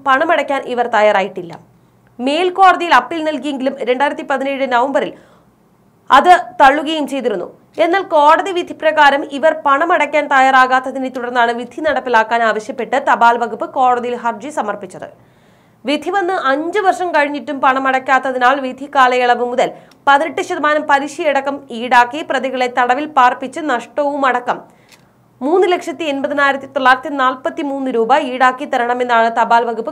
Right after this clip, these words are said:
കോടതിയോട് ആവശ്യപ്പെട്ടത്. മന്ത്രിയായ റിയാസ് പൊതുമരാമത്ത് മന്ത്രിയായ സാഹചര്യത്തിൽ വിധി നടപ്പിലാക്കുന്നത് നീട്ടിക്കൊണ്ടുപോകാനുള്ള ശ്രമവും നടക്കുന്നുണ്ട്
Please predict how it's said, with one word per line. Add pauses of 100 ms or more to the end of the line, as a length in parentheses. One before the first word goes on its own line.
കോടതിയോട്
ആവശ്യപ്പെട്ടത്. (540)
മന്ത്രിയായ (140)
റിയാസ്
പൊതുമരാമത്ത്
മന്ത്രിയായ (140)
സാഹചര്യത്തിൽ (100)
വിധി
നടപ്പിലാക്കുന്നത്
നീട്ടിക്കൊണ്ടുപോകാനുള്ള
ശ്രമവും
നടക്കുന്നുണ്ട്